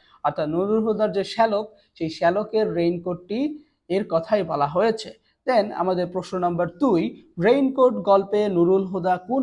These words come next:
বিষয়ের শিক্ষক ছিলেন? আমরা যে গল্পটি পড়েছি রেইনকোট, এই রেইনকোট গল্পে নুরুল হুদা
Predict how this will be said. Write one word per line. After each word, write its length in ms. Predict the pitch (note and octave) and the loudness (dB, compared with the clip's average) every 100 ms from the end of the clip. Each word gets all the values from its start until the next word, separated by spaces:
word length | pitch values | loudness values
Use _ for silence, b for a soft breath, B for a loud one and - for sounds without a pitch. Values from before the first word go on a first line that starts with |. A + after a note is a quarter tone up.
| A3+ | -2
বিষয়ের 320 | G3 G#3 G3 E3+ | -4 -4 -4 -6
শিক্ষক 300 | G3+ - F#3 - | -10 -10 -10 -6
ছিলেন? 240 | B3 A3 - B B B - | -2 0 -2 B B B 0
আমরা 260 | A#3+ B3 | 2 2
যে 140 | A3 A#3+ | 4 2
গল্পটি 480 | G3 G3+ G3+ F#3+ G#3 G#3 | 8 8 6 0 0 0
পড়েছি 280 | G3+ G3+ G3+ | 0 0 0
রেইনকোট, 540 | F#3+ F#3+ F#3+ F#3+ F#3+ F3 | 0 0 0 -2 -2 -2
এই 160 | E3 | -4
রেইনকোট 460 | D#3+ F3+ F#3 F#3 F3+ F#3 | -2 -4 -4 -6 -4 -2
গল্পে 240 | F3 E3+ F3+ | -2 -2 -2
নুরুল 320 | E3+ E3+ E3+ | -2 -4 -4
হুদা 240 | F3 E3+ | -4 0